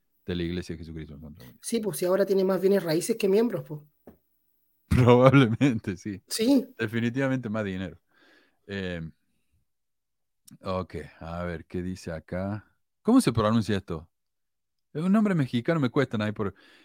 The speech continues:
Speaker 1: Gilomen, no sé, perdón.
Speaker 2: ¿Xilomen?
Speaker 1: Xilomen.
Speaker 2: ¿Xilomen?
Speaker 1: Eh,
Speaker 2: ¿Xilomen?
Speaker 1: me va a tener que escribir y decirme cómo se dice porque me da vergüenza. Cada vez que te leo el nombre, no sé si lo estoy leyendo bien.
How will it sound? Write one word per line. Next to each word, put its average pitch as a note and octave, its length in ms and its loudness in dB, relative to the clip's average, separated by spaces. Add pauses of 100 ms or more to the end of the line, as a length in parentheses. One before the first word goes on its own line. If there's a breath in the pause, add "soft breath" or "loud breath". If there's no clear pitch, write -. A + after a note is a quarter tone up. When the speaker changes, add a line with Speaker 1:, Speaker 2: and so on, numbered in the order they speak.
(120 soft breath)
Speaker 1:
Gilomen, G2 1300 -4 (100)
no A2 120 -14
sé, G#2 220 -10
perdón. A2 320 -6
Speaker 2:
¿Xilomen? G3 400 2 (320)
Speaker 1:
Xilomen. G3 640 2
Speaker 2:
¿Xilomen? C#3+ 300 -12 (160)
Speaker 1:
Eh, A#2 320 2
Speaker 2:
¿Xilomen? A#3 320 -2 (960)
Speaker 1:
me B2+ 160 2
va F#3 120 6
a G3 60 2
tener F3 220 0
que D#3+ 100 -10
escribir D#3 640 4
y B2 80 0
decirme B2 460 0
cómo B2 180 -2
se A#2 120 -6
dice A#2+ 220 -2
porque F#2+ 220 -8
me F2+ 120 -6
da G2+ 100 -2
vergüenza. G2+ 440 -2
Cada G#2+ 120 -2
vez A#2 100 0
que A2 60 -8
te G2+ 120 -4
leo G#2 140 0
el G#2+ 120 0
nombre, G#2+ 280 -4
no G2 120 -4
sé G#2 140 -8
si G2 100 -4
lo F2 80 -6
estoy G#2+ 220 2
leyendo F#2+ 340 -4
bien. E2 240 -10